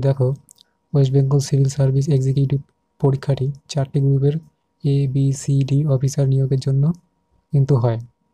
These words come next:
এবং বি গ্রুপটা শুধুমাত্র পুলিশের বা পুলিশ বিভাগের জন্য কিন্তু একমাত্র B গ্রুপটা।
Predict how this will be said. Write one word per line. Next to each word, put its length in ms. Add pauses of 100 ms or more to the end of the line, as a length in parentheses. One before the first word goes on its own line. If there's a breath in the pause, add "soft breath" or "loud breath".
এবং 180 (120)
বি 120
গ্রুপটা 340
শুধুমাত্র 440 (360)
পুলিশের 380 (560)
বা 180
পুলিশ 240
বিভাগের 380
জন্য 140 (120)
কিন্তু 240 (520)
একমাত্র 380
B 160
গ্রুপটা। 340